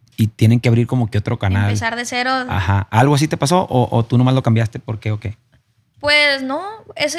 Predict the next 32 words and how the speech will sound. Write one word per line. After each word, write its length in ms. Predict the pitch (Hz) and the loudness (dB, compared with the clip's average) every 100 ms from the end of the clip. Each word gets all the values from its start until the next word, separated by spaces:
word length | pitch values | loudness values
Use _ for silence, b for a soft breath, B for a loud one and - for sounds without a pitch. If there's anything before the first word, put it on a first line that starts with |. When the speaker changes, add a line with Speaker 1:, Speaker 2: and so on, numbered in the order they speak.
| 277 | -6
Speaker 2:
desde 260 | 269 302 302 | -2 0 0
que 100 | 302 | -2
empecé 420 | 294 269 247 262 | -2 -4 -2 -4
con 180 | 294 349 | -4 -4
mi 60 | 370 | -4
proyecto 400 | 277 262 262 311 | 0 0 0 -6
fue 460 | - 285 302 302 - - | 0 2 2 0 -6 -8
empezar 480 | 254 240 226 247 | -6 -4 0 0
de 120 | 269 277 | 2 0
cero 320 | 285 285 302 | 0 0 0
un 80 | 269 | -2
nuevo 240 | 254 262 | -2 -2
canal. 320 | 226 196 190 - _ - | -4 -6 -10 -16 _ -8
Así 260 | 240 262 | -8 -6
se 100 | 262 | -2
decidió, 320 | 302 277 240 269 | -2 -2 -2 -2
de 140 | 269 | -2
un 120 | 240 | -4
nuevo 220 | 240 254 254 | -4 -4 -4
canal 460 | 220 254 311 339 | -2 0 0 0
para 200 | 302 269 | 0 0
que, 260 | 262 220 - b b b - | 0 -4 -4 b b b -4
pues, 140 | 254 | -2
limpio, 420 | 247 269 269 240 | 0 0 0 -4
¿no? 140 | 226 247 | -4 -2
De, 160 | 233 | -2
de 180 | 208 214 | 0 -2
todo. 480 | 214 226 226 185 - b b b b 131 | 2 4 4 0 -8 b b b b -8
Y 60 | |
pues 140 | 127 - | -6 -4
sí, 100 | 359 | -4
así. 220 | 453 | -6